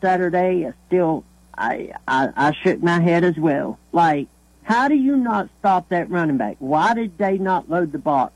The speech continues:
Like, why did they not, like, why did they not make changes? Who the hell knows? I don't know. I wasn't there. You know, I wasn't on the field. Like, there's a lot of unanswered questions.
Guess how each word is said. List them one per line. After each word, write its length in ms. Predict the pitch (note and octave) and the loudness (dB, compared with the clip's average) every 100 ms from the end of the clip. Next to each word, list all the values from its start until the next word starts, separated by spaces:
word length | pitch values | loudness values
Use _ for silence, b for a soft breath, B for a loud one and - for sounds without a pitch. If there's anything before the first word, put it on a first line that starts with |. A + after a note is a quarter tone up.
| - | -8
Like, 200 | D3 A#2 | -6 -6
why 400 | - C#3 E3 A3 | -4 0 2 2
did 180 | G#3 G3 | 0 -2
they 200 | G3 G3 | -2 -2
not, 400 | F#3+ F#3 F#3 F3 - _ _ _ _ _ _ _ | 0 0 0 -2 -10 _ _ _ _ _ _ _
like, 240 | F3 G#3 B2+ | -2 0 0
why 300 | F#3+ B3 C#4+ | 2 2 2
did 160 | C4+ | 0
they 160 | A3+ A3+ | 0 0
not 240 | A3 G#3 | 0 0
make 260 | G#3 G3+ - | -2 -4 -2
changes? 420 | G#3+ F#3+ C#3+ G2+ - _ _ | -2 -2 -4 -8 -14 _ _
Who 120 | D4+ F#4 | 2 4
the 140 | D4+ | 4
hell 240 | B3+ C4 | 4 2
knows? 300 | B3 G#3+ A2+ - _ _ _ | 0 -4 -6 -12 _ _ _
I 180 | - F#3+ | -2 0
don't 220 | B3+ B3 | 0 0
know. 460 | B3 B3+ C4 A#3+ - | 2 2 2 -2 -4
I 60 | |
wasn't 340 | C3+ E3 F#3+ F3 | -6 -4 -2 -2
there. 440 | G#3+ A#3+ A#3+ A#3+ - _ | 0 2 2 0 -4 _
You 100 | D#3+ | 0
know, 200 | E3 D3+ | 2 2
I 100 | D3 | 4
wasn't 260 | F#3+ A3 G#3 | 4 2 4
on 140 | A3 | 4
the 60 | G#3+ | 4
field. 560 | - A3+ A#3 A#3 A3+ - - - _ _ _ _ _ _ _ _ - | 4 4 6 4 0 -4 -16 -20 _ _ _ _ _ _ _ _ 0
Like, 340 | F#3 F3+ E3+ | 2 2 0
there's 220 | G3 F#3 | -2 0
a 80 | D3 | 0
lot 260 | D#3+ G#3+ B3+ | 2 4 2
of 60 | |
unanswered 580 | A3 A#3 A3+ A3+ A3 G#3+ | 0 0 0 -2 -4 -6
questions. 540 | - G3 F3 - - | -2 -2 -2 -8 -16